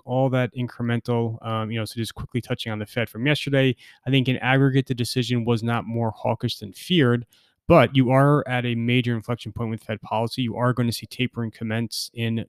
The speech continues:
uh, November or December. You're gonna see a formal declaration at the November meeting, very likely.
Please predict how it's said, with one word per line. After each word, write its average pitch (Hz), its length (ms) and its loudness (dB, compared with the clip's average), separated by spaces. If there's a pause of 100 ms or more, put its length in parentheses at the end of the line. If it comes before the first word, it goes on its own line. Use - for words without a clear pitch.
(120)
uh, 104 360 -6
November 107 360 -2
or 113 140 -2
December. 113 540 -2 (880)
You're 120 140 2
gonna 110 180 4
see - 200 0
a - 40 2
formal 113 320 0
declaration 107 640 2
at 107 120 0
the 101 100 -4
November 98 340 0
meeting, 110 400 0
very 101 240 2
likely. 107 460 2